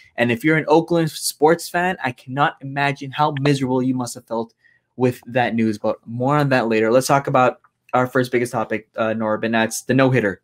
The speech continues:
Six no-hitters now. Uh, s-, and ironically enough, out of those six no-hitters, there, there are only, only three teams were victims of those no-hitters. Each of them got two. The Rangers,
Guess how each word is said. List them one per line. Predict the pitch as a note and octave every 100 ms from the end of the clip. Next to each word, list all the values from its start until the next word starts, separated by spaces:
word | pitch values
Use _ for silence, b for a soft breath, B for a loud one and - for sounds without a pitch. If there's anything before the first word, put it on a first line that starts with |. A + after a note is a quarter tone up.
| _ _ _
Six | - - - F3 E3+ - - _ _ _
no-hitters | C3+ C3+ A#2 A#2+ A2 G#2
now. | G2+ F#2+ - _ _ _ _ _ _ _
Uh, | A2 G#2+ G2+ G2+ _ _ _ _ -
s-, | B2+ -
and | D#3 D3 -
ironically | - D3+ C#3+ E3+ F3 E3+ D3+ C#3+
enough, | C3 A#2 A2+ - -
out | C#3+ D3
of | C#3+
those | E3 E3+
six | - C3 -
no-hitters, | C#3+ B2 C#3 A#2 B2 - -
there, | D3
there | D3 D#3
are |
only, | E3+ E3+ D#3+ - _ -
only | E3+ E3+ E3 -
three | F#3
teams | F#3 - E3 C#3 B2+ - _ _ _ _ -
were | D#3 D#3
victims | F3+ F3 D3+ C3+
of | C3
those | C3+ C3
no-hitters. | C3 B2 B2 A2+ -
Each | G#3 F3
of | D3+
them | C#3+
got | B2+ -
two. | C#3+ A#2+ A2+
The | C3
Rangers, | C3 E3+ F3+ D#3+ E3 D#3+ D3+